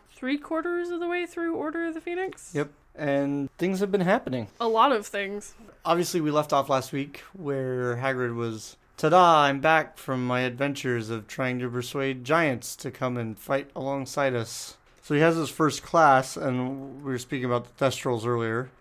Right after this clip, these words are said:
Speaker 2: You find out that there's very few people in the Hogwarts world that have experienced death.
Speaker 1: Seeing them?
Speaker 2: Yeah,
Speaker 1: Yeah.
Speaker 2: seeing death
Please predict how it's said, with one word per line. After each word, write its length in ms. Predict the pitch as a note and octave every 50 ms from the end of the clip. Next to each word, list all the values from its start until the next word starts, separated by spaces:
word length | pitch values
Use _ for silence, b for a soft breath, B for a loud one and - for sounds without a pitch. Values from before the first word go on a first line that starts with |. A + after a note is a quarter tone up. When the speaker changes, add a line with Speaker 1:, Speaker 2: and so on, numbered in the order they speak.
| - -
Speaker 2:
You 140 | - D#3+ C#3+
find 280 | C3+ - F3+ F3 E3+ E3
out 320 | E3 E3 D#3+ - D3+ C3 B2
that 320 | C#3+ C#3+ D3 D3 - D3+
there's 480 | C#3+ C#3+ C#3 C3+ C3+ C#3 C3+ C3 B2 D#3
very 340 | F#3 C3+ C#3+ E3+ F#3+ F#3+ F#3+
few 260 | F#3+ - F3+ E3 D#3+
people 640 | D#3 D#3 - E3 D#3 D#3 D#3 C#3+ C#3 C3 B2+ C3 - -
in 140 | D#3+ B2+
the 80 | B2+ B2
Hogwarts 360 | B2+ C#3+ C3+ C3 C3+ A#2+ A#2
world 360 | B2 B2 B2+ B2+ B2 A#2+ A2+ A2+
that 120 | A#2+ A#2+
have 200 | A#2 A#2+ A#2 A2
experienced 1080 | A#2+ A2 - - - - - D3 C#3+ C#3 C3+ C3+ C3 B2 A#2+ A#2+ - - - - - - _ _ _ - E3+ C3 A#2+
death. 280 | B2+ B2+ B2+ C3+ D3+
Speaker 1:
Seeing 260 | G#3 A3 A#3 A3+ A3+
them? 300 | A#3 A3+ A#3+ B3 B3+ B3 - - B3 - -
Speaker 2:
Yeah, 380 | - C3 B2+ B2 A#2+ A#2 A#2
Speaker 1:
Yeah. 60 | A#2+ - A3+ -
Speaker 2:
seeing 400 | - - - - D3+ C#3 C3 A#2+
death 400 | A2 B2 B2+ B2+ C3+ C3+ - -